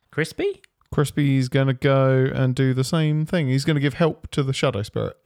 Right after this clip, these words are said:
Speaker 1: Okay.
Speaker 2: So the Shadow Spirit will have advantage to hit the big spooky boy.
Speaker 1: And then it is your go, Jack.
Speaker 2: And then it's me. Okay. Can the giant spooky flower please make me an intelligence saving throw?
Speaker 1: I very much doubt it. <laughs> Seven.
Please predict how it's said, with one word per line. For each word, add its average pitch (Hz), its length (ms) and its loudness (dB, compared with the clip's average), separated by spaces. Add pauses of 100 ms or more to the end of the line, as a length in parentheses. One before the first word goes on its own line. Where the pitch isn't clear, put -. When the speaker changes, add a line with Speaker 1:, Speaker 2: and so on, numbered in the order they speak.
(120)
Speaker 1:
Okay. 147 340 -10 (160)
Speaker 2:
So 110 340 2 (240)
the 107 160 -2
Shadow 110 240 0
Spirit 101 220 -2
will - 60 -2
have 104 160 -2
advantage 101 400 -2
to - 80 -2
hit - 180 -2
the 101 120 -6 (140)
big - 160 -8 (500)
spooky - 320 -8
boy. - 260 -8 (380)
Speaker 1:
And 98 180 -10
then 90 100 -8
it - 140 -12
is 117 100 -10
your 139 100 -6
go, 196 200 -10
Jack. - 160 -12
Speaker 2:
And 117 100 -2
then 117 80 0
it's 135 120 -4
me. 147 300 2
Okay. 151 680 2 (380)
Can 226 440 2
the 202 320 4
giant 180 460 2
spooky 151 360 0
flower 135 320 2
please 127 260 0
make 123 220 -2
me 120 100 2
an 120 60 2
intelligence 113 480 -2
saving 104 260 -6
throw? 104 220 -8 (220)
Speaker 1:
I 95 80 -8
very 92 380 -10
much 82 260 -14
doubt 90 280 -6 (140)
it. 208 480 0 (500)
<laughs> - 680 -18
Seven. 90 500 -8